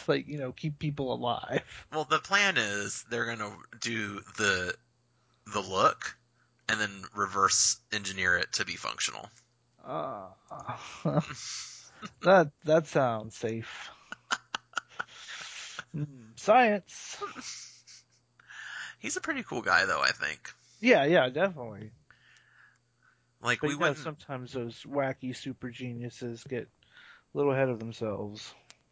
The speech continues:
Speaker 2: We really wouldn't, I mean, a lot of the cool stuff that's coming up in our, our space program is because of him partnering with nasa.
Speaker 1: Yeah.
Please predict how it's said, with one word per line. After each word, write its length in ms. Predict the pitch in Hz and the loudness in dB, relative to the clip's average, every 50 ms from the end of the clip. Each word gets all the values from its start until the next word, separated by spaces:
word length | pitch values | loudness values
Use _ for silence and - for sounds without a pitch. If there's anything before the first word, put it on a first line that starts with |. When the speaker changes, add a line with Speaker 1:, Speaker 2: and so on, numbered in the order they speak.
| _ | _
Speaker 2:
We 100 | - 151 | -12 -10
really 280 | 156 180 208 208 180 147 | -8 -8 -2 0 0 2
wouldn't, 480 | 123 123 123 - 113 110 107 107 98 - _ _ _ _ _ _ _ _ _ _ | 2 2 0 0 -2 -8 -12 -14 -16 -18 _ _ _ _ _ _ _ _ _ _
I 100 | - 117 | -4 -4
mean, 220 | 117 110 104 101 101 | -2 -4 -4 -2 2
a 260 | 98 - - 101 104 | 4 4 4 4 2
lot 200 | 107 107 107 107 | 2 2 0 0
of 80 | 104 | 0
the 80 | 98 101 | -2 -6
cool 260 | - - - 107 107 | -6 -6 -6 -4 0
stuff 300 | 101 - - 104 107 - | 0 2 2 2 2 2
that's 160 | - 104 - | 0 0 0
coming 300 | - - 107 101 104 104 | 0 0 -2 -2 -2 -2
up 160 | 104 101 - - | -2 0 0 2
in 80 | 104 | 2
our, 300 | 98 95 92 95 92 92 - - - - - - - _ _ _ _ - | 4 6 8 8 6 6 2 -4 -20 -20 -20 -20 -20 _ _ _ _ -6
our 140 | 104 98 92 | -4 0 2
space 340 | - - - 98 113 113 | 2 2 2 2 0 0
program 420 | - - - 98 98 98 95 95 92 | 0 -2 -4 -4 -2 -2 -2 -2 -2
is 160 | 95 92 - | -2 -2 -2
because 380 | - 92 - - 104 92 - - | -2 -4 -4 -2 -2 0 0 -2
of 240 | 90 87 - - - | -4 -4 -6 -12 -6
him 200 | - 110 101 95 - | -4 -2 -2 -4 -4
partnering 460 | - - 92 - 90 95 92 95 90 | 0 2 2 2 2 -2 -6 -6 -6
with 140 | 90 - - | -6 -6 -4
nasa. 500 | - 90 98 95 107 - - - 55 69 - - - _ _ _ _ _ - | -2 0 0 0 0 0 -2 0 -2 -4 -4 -6 -12 _ _ _ _ _ -4
Speaker 1:
Yeah. 320 | 151 143 135 127 123 123 | 0 2 4 4 2 0